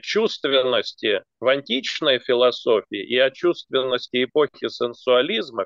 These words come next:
философского, то есть той эпохи, когда писал Эметрит, там есть нечто отличное. Потому что, смотрите, в античную эпоху гедонизм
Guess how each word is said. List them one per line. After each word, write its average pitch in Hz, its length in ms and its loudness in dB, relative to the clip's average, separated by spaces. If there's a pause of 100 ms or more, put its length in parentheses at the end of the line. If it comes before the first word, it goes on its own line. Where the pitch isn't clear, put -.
(100)
философского, 113 880 -2 (240)
то 113 160 0
есть 107 180 -6
той 135 220 4
эпохи, 127 360 -2
когда 110 380 -2
писал 107 560 2
Эметрит, 113 580 -10
там 131 160 2
есть 165 400 -2
нечто 165 560 0
отличное. - 640 -6 (240)
Потому 139 420 2
что, 156 320 2 (220)
смотрите, 147 640 2
в 120 60 4
античную 165 760 2
эпоху 127 460 2
гедонизм 147 960 0